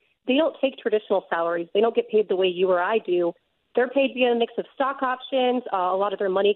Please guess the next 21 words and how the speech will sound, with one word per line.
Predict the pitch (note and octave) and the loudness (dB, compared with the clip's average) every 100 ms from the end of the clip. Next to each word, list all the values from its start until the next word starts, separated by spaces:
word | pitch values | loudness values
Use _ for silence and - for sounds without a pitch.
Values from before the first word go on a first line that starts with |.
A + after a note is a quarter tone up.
| - | 0
comes | F#3 | -6
from | - F3 | -6 -6
capital | - - F3+ F3 | -6 0 0 2
gains. | A#3+ C4+ C#4 C#4 _ _ _ - | 2 4 2 -2 _ _ _ -6
There's | F#3 | -2
interest | - C4+ - C4+ - | 0 0 -2 -2 -2
and | F#3 | 0
dividends | A3 A#3+ B3+ C4 | 0 2 0 0
and | F#3 | -2
business | F3 G3+ A#3+ A#3 | 0 0 0 0
income. | B3+ B3+ B3+ B3+ C#4 _ _ - | -2 -2 -2 -4 -6 _ _ -2
Their | C4 D#4 | 0 0
tax | - G#4 - | -2 -6 -4
situation | A4 - A#3 G3+ G3+ G#3 | -2 0 2 2 2 0
is | A3 G#3 - | 2 0 0
very | B3 C4+ | -2 0
complicated, | C#4+ E4+ C4+ - F3+ F#3 | -4 -4 -6 -4 0 0
and | G#3+ | 2
their | A3 G3+ | 0 2
ways | G#3+ B3 | 0 0
of, | A#3+ | 0